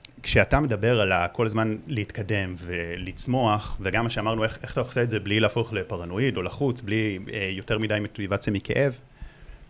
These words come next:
אני חושב שאם בן אדם עושה את זה באמת, ויש לו עוד פצעים גדולים בנפש,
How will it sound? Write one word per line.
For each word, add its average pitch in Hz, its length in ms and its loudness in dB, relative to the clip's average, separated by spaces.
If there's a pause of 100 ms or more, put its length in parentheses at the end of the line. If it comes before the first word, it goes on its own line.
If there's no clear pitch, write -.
(440)
אני 117 60 0
חושב 180 160 2
שאם - 1300 -6
בן 170 80 6
אדם 127 160 6
עושה 123 180 2
את 123 40 4
זה 113 60 0
באמת, 104 200 -2 (300)
ויש 107 300 2
לו 123 60 4
עוד 104 120 -2
פצעים - 580 4
גדולים 107 360 2
בנפש, 135 680 0